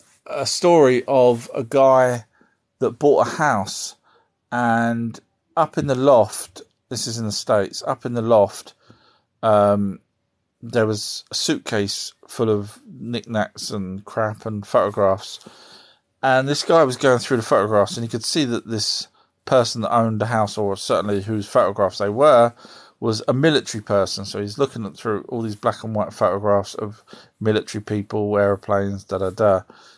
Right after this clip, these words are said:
Two of the photos had aliens in them, dead aliens. Um, so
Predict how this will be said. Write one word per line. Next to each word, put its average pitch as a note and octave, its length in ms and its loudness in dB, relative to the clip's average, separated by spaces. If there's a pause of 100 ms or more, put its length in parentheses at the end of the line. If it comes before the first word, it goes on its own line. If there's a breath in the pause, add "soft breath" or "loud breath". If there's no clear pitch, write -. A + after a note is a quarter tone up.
(260 soft breath)
Two G3 240 6
of F#3 80 6
the E3 60 0
photos B2 680 2
had A2+ 180 -2 (100)
aliens G2 680 -2 (280)
in F#2 200 -4
them, F#2 300 -8 (960)
dead A2 160 2
aliens. F#2+ 680 -2 (800)
Um, G2+ 640 2 (1400)
so A2 420 2